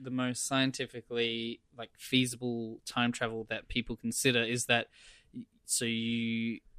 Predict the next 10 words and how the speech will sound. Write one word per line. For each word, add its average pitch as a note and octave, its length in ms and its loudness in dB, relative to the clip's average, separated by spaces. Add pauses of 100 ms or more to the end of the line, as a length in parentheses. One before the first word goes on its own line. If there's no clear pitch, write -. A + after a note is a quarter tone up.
(120)
you C3+ 400 -2
need D3 260 12
negative D3+ 380 12
energy F3+ 600 8
or C3 140 2
something, E3+ 640 6 (520)
uh, A2+ 280 4 (140)
and A#2+ 500 4 (1000)
you've A#2+ 300 -6
got, - 520 2